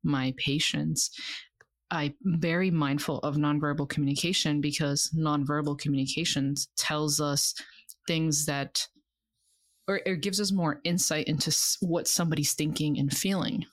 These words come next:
So again, I thank you for sharing. The, it was definitely very insightful. And I think if there's anybody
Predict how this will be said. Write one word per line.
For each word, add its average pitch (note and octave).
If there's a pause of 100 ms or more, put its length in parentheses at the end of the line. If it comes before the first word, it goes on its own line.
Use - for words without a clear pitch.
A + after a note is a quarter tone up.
(120)
So D3+ (240)
again, D#3
I D3
thank D3
you D3
for -
sharing. D#3 (1080)
The, E3
it -
was E3+
definitely D#3+
very D3+
insightful. D#3 (400)
And E3
I D#3+
think D3+ (460)
if G3
there's E3
anybody D3